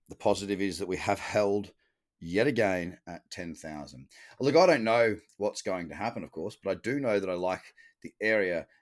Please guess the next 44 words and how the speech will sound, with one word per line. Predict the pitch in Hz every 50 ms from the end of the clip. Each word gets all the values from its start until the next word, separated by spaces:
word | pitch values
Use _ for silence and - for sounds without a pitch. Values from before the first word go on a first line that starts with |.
| _ -
that | - - _
we | 92 92 90 - -
are | 85 87 82 - -
in | 92 95 95 - -
on | 90 90 90 87 85 - _ _ _ - 85
Bitcoin | 87 - - - - - 92 87 87 87 82 80 - _ _ 76
right | 80 80 80 78 80 - _
now. | 76 80 80 82
And | 82 82
despite | 98 - - - 180 226 262 -
the | 151
fact | - - 110 98 - _
that | - 90
we | 87
saw | - - 101 87
the | 85
buyers | - 92 92 90 90 90 82
push | - - 95 85 - -
that | 92 87 87 90
up | 87 -
at | 85 80
the | 80
very | 82 90 87 85 92
end | 101 113 104
of | 80
the | 73
day, | 71 90 104 113 107 - - - - - - - _ -
we | 135
still | 127 - - 170 156 147
ended | 135 123 117
up | 110 107 -
down | 107 104 101 95
two | - - 110 104 -
point | - 98 92 101 -
four | - - 104 98 101
percent, | - - - 98 80 73
closing | - 101 104 110 104 101 101 87
at | - -
ten | - 127 135 139
thousand | 131 - 104 101 98 95 95 92 92 98
one | 101 104 101
hundred | 98 98 98 90 92 87 82
and | 80 -
thirty. | - - 113 120 123 120 101 78 69